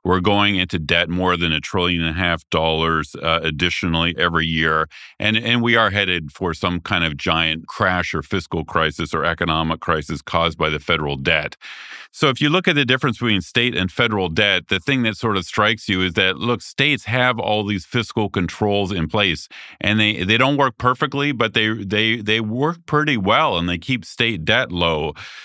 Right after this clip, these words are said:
So it strikes me that one of the solutions to America's, um, fiscal problems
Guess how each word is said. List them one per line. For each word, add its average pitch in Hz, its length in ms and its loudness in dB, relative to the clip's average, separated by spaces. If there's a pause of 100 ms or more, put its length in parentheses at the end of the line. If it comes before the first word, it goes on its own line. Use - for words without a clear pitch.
(120)
So 135 440 2
it 123 180 -2
strikes 160 400 -2
me 135 120 0
that 107 120 0
one 113 220 0
of 127 80 0
the 117 80 0
solutions 117 600 0
to 107 100 0
America's, 98 680 2
um, 85 480 2
fiscal 120 400 -2
problems 90 600 2